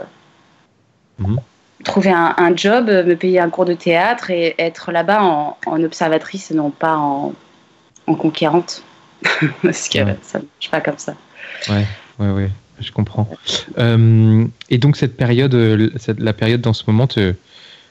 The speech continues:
Speaker 1: te, euh, te, te permet de réfléchir à ça aussi.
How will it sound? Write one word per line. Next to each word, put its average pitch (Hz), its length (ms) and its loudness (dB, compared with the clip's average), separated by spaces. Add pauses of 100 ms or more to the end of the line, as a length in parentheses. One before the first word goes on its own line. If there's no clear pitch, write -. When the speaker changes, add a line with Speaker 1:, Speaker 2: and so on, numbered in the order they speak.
(200)
Speaker 1:
te, - 120 -2
euh, 95 760 2 (760)
te, 98 320 2
te 98 160 -4
permet 123 320 2
de 113 140 4
réfléchir 107 580 0
à 104 60 0
ça 107 180 -2
aussi. 95 260 -6